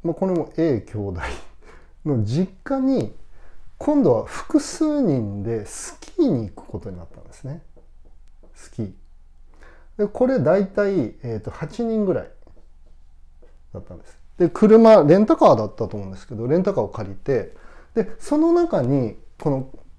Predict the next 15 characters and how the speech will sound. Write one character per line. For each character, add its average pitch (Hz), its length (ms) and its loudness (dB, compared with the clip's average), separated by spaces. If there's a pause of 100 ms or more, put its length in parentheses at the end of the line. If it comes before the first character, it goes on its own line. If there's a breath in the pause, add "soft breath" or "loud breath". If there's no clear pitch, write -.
(1040)
あ 117 100 -8
の、 104 120 -8
彼 143 200 -4
女 92 140 -6
も 76 100 -12
い - 20 -16
た - 140 -18
ん - 60 -20
で - 80 -20
す。 - 140 -20 (2250)
夏 101 280 -12
江 87 60 -10
も。 82 120 -12 (1400 soft breath)
で、 214 320 2
え 175 40 -6